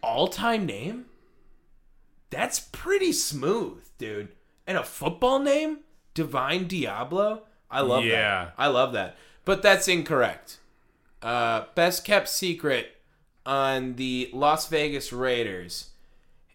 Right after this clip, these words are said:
Speaker 1: is the, <laughs> it's gotta be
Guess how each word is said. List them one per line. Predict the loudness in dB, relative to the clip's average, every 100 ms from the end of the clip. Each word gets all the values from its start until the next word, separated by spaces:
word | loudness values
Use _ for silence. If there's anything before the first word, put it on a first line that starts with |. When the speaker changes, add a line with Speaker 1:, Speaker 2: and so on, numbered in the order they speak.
| -4
Speaker 1:
is | 0 2 2 2 2 0 -4 -6 -8 -20 -20 -20 -20 -20 -20 -20 _ -20 -20 _ -20 -8
the, | -2 0
<laughs> | 2 2 0 -18 -20 -20 -2
it's | -2 -2
gotta | 4 8 8 6
be | 2 0 0 -2 -8